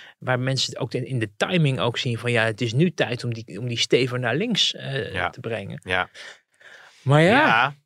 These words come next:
Speaker 1: maar wie dan?
Speaker 2: Nou ja,
Speaker 1: De, de
Speaker 2: de
Speaker 1: oude witte man Frans Timmermans? Zullen ze daar blij
Speaker 2: Marjolein
Speaker 1: mee zijn
Speaker 2: Moorman, hè,
Speaker 1: op
Speaker 2: die,
Speaker 1: die,
Speaker 2: eh,
Speaker 1: eh,
Speaker 2: hoorde ik ook nog, eh, zeggen bij Jinek was het, naar ik meen.
Speaker 1: Mhm.
Speaker 2: Eh, dat ze er wel voor open zou staan als die kans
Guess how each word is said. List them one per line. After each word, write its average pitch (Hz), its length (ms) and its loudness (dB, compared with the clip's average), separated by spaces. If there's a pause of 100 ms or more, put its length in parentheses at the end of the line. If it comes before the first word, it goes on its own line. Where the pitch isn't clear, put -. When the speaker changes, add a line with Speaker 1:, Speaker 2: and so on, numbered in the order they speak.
Speaker 1:
maar 175 260 4
wie 240 160 8
dan? 294 260 6
Speaker 2:
Nou 98 140 4
ja, 98 140 4
Speaker 1:
De, 139 60 -6
de 165 80 4
Speaker 2:
de - 60 2
Speaker 1:
oude 226 260 8
witte 233 240 6
man 247 200 6
Frans 240 320 4
Timmermans? 277 560 4
Zullen 240 160 4
ze 247 100 2
daar 254 200 4
blij 240 220 4
Speaker 2:
Marjolein 240 140 4
Speaker 1:
mee 202 100 4
zijn 233 140 6
Speaker 2:
Moorman, 135 200 4
hè, 143 60 0
Speaker 1:
op 202 60 0
Speaker 2:
die, - 100 -2
Speaker 1:
die, 220 140 4
Speaker 2:
eh, 226 380 6
Speaker 1:
eh, 220 40 4
Speaker 2:
hoorde 110 260 4
ik 101 80 -2
ook 120 160 0
nog, 101 280 -2
eh, 98 120 2
zeggen 98 440 -2
bij 98 220 2
Jinek 156 320 -6
was 165 140 -4
het, 170 140 -10
naar 151 200 -2
ik 143 100 -14
meen. 165 360 -6 (260)
Speaker 1:
Mhm. 131 320 -4 (320)
Speaker 2:
Eh, 98 360 0
dat 117 180 0
ze - 80 -8
er 107 100 2
wel 117 200 2
voor - 280 -2
open 123 280 0
zou 95 240 0
staan 95 360 -2
als 107 280 -2
die 98 180 -10
kans 95 460 -2